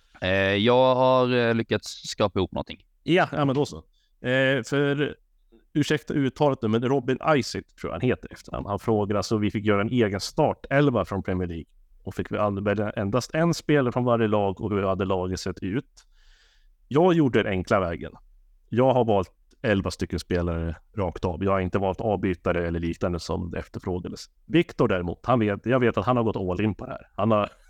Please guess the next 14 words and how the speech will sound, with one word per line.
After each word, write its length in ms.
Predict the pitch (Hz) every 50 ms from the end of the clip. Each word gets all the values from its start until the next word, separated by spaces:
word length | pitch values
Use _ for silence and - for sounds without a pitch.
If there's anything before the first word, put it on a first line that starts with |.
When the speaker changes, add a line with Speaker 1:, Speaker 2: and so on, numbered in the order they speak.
| - - - - -
Speaker 2:
<laughs> 420 | - - - - - - _ -
jag 100 | - 120
tror 100 | 135 147
han 100 | 143 135
var, 120 | 135 139 135
vad 180 | 143 156 156
var 160 | 160 165 165
det, 140 | 147 123 113
tjugo 280 | - 160 151 143 143 147
spelare 460 | - - 135 127 123 123 127 117 110
och 240 | 107 104 104 104 101
hela, 220 | 110 107 101 104 - _ _
hela 240 | - 123 107 110
klabbet? 340 | - 127 117 104 92 80 -